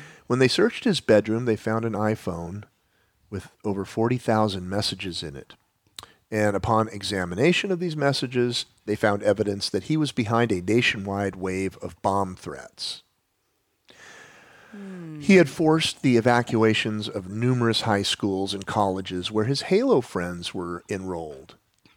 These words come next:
Speaker 1: And his goal, according to him later, was to give his pals the day off from school.
Speaker 2: Oh, what a, what a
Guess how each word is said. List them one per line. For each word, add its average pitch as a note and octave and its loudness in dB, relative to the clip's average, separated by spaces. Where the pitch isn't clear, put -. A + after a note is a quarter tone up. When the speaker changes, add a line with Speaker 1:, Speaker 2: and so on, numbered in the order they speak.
Speaker 1:
And G#2+ -4
his A#2 2
goal, C#3 6
according F2 -6
to E2+ -6
him F2 -8
later, E2+ -2
was C3 4
to - -6
give G#3+ -4
his C4 -4
pals F3+ 2
the A2 -2
day G#2+ 2
off F#2+ -2
from F#2 -10
school. C#2 -8
Speaker 2:
Oh, C#4+ 4
what G4+ -2
a, A3 2
what A#4 -4
a G4 0